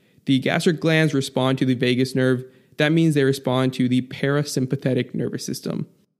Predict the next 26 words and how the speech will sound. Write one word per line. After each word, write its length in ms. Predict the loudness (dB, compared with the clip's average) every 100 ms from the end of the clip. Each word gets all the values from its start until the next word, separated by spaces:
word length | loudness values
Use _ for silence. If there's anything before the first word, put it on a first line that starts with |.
| _ _ _ _ _ -2
There's 320 | 2 2 -2
three 460 | 0 2 2 0 -4
types 340 | -4 -2 -2
of 80 | -4
cells 380 | -2 0 0 0
in 180 | -2 0
the 100 | -2
top 360 | -4 -4 -2
half, 360 | -2 -2 -4 -12 -6
A 140 | -2
K 240 | 0 0
A 20 | 0
the 140 | 0
gastric 440 | 0 -2 0 0
glands 320 | 0 0 0 0
to 60 |
remember. 480 | 0 2 2 0 -2 -16 _ _
Those 260 | 2 4 2
are 240 | 0 0
mucus 460 | 2 2 2 0 0
cells, 420 | 2 2 0 -4
chief 320 | -4 -4 -2
cells, 380 | -2 0 0 -2 -6
and 360 | -2 -2 -4
parietal 520 | -6 -4 -2 -2 -2 -6
cells. 560 | -6 -8 -8 -10 -12